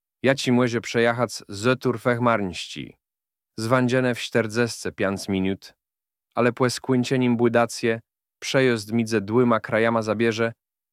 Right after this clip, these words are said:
zesąd minut autoła, a sytme banu. Tunel jest składany z parłancionych segmentów, płe sytme zesąd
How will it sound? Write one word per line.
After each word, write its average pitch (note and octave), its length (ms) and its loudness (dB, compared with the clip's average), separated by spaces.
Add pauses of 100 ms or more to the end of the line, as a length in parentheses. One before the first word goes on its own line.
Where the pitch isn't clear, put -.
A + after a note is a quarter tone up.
(140)
zesąd B2+ 380 0
minut A#2+ 300 2
autoła, A2+ 640 -2 (320)
a F#2 100 -6
sytme A2+ 360 -2
banu. C2+ 480 -2 (840)
Tunel B2 340 2
jest G2+ 160 -2
składany A2 600 0 (440)
z - 140 -14
parłancionych A#2+ 720 2
segmentów, A#2 720 0 (480)
płe B2 180 0
sytme C3 400 0
zesąd A#2+ 560 -2